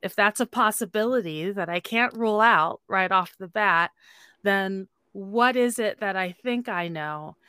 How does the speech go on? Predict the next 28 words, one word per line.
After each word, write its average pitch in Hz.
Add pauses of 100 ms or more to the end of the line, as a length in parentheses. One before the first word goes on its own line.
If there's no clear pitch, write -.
(240)
that 190
would 190
stand 208
up 190 (600)
to 190
that 196
kind 185
of 170
challenge? - (360)
And 185
he 202
concludes, 196
"Well, 226
the 214
only 269
thing 151 (520)
that 175
I 190
could 180 (100)
know 202
beyond 170
any 185 (140)
doubt 151 (340)
is 180
that 160
I 170
am 160 (120)
thinking, 320